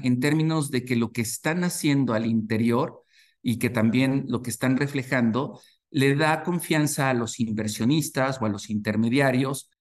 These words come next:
sobre la, eh, salud financiera o la estabilidad financiera que puede tener cualquier emisor, ¿no? Y bueno, yo, yo diría también que ganas muchísimo desde un tema de, de precios y de evaluación, porque eso te permite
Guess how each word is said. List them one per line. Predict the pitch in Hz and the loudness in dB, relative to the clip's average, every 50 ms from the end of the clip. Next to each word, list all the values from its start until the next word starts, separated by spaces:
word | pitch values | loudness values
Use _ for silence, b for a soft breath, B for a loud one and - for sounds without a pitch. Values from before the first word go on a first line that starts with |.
| _ _ - | _ _ -12
sobre | - - - 143 139 139 139 135 135 | -6 0 2 2 2 4 4 2 4
la, | 131 127 120 120 117 117 - - - - | 4 4 4 4 2 0 -2 -6 -10 -6
eh, | 113 113 110 107 110 | -4 -2 0 0 -2
salud | 104 107 123 117 127 147 156 143 | 0 0 0 2 2 2 0 0
financiera | 147 160 147 139 131 127 127 - 131 123 123 127 | 0 0 2 2 2 0 0 0 0 2 2 2
o | 127 127 | 2 0
la | 123 127 | 0 -2
estabilidad | 127 123 - - - 107 107 101 127 120 113 117 120 117 117 135 131 131 127 131 | -4 -6 -6 -4 -4 -4 -2 -2 -2 -2 -2 -2 -2 0 2 2 2 2 2 0
financiera | - 143 127 120 117 117 - 127 123 120 120 123 123 B B B B B | -2 -2 -2 -2 -2 -4 -2 -2 0 0 0 -2 -2 B B B B B
que | - - 113 | -4 -4 -2
puede | - - 139 139 135 | 0 2 2 2 2
tener | 135 127 120 123 123 123 | 2 2 2 2 0 0
cualquier | 123 120 113 110 - 123 117 | -2 -2 -2 -2 -2 -2 0
emisor, | 113 110 104 107 - - - - - | 0 0 -2 -4 -6 -10 -12 -12 -8
¿no? | 101 110 143 202 - - _ _ b b b b b b b b b _ | -6 -6 -6 -6 -8 -12 _ _ b b b b b b b b b _
Y | - 165 165 170 170 170 170 170 170 | -2 0 0 2 2 2 2 0 2
bueno, | 160 208 214 190 165 | 2 2 2 2 2
yo, | 143 160 160 165 165 165 | 2 2 2 0 0 -2
yo | 151 160 170 | -2 -2 -2
diría | 170 165 156 160 156 156 151 151 151 | -2 -2 -2 0 0 2 0 0 0
también | - 139 131 127 135 139 139 139 147 143 143 | -2 -2 0 2 2 4 4 4 2 0 -2
que | 139 127 117 117 - - - | -4 -2 -2 -4 -4 -8 -10
ganas | - 113 147 143 143 151 156 156 156 | -4 -2 0 2 2 2 0 0 -2
muchísimo | 143 131 127 127 - 147 143 - 143 131 120 123 135 135 | -2 -4 -4 -4 -4 -4 -4 -2 -2 -2 -2 0 -2 0
desde | 127 - 123 127 127 | 0 0 0 0 0
un | 131 127 | 0 0
tema | 127 135 131 127 131 113 110 - B B B B B B | 0 0 2 2 2 0 -2 -4 B B B B B B
de, | 117 110 110 110 | -2 0 0 0
de | 107 113 | -2 -2
precios | 107 104 147 147 147 143 143 - 139 131 131 127 127 - | -2 0 2 2 2 0 0 -2 -2 -2 -2 -2 -4 -2
y | 117 | 0
de | 107 | 0
evaluación, | 107 107 110 110 107 110 107 107 - 143 139 135 135 139 139 135 139 | 0 0 0 0 -2 -2 -2 0 2 2 2 4 4 2 0 0 -2
porque | 123 113 110 - - | -6 -6 -6 -4 -6
eso | 135 131 165 135 | -4 -4 -4 -6
te | - - 120 | -6 -6 -6
permite | 123 123 127 123 135 143 147 143 143 - 139 135 143 143 | -4 -2 0 2 2 2 2 2 0 0 -2 -2 -2 -4